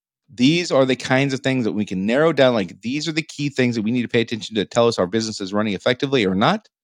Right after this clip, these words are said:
If we don't have those things, it's much harder. And if we don't have procedures in place,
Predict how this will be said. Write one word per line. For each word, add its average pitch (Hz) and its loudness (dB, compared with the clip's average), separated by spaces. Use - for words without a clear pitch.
If - -20
we 92 -12
don't 156 2
have 151 2
those 139 2
things, 131 0
it's - -8
much 107 -2
harder. 131 2
And 101 -10
if 92 -10
we 101 -4
don't 131 2
have 123 0
procedures 110 -2
in 104 -2
place, 110 0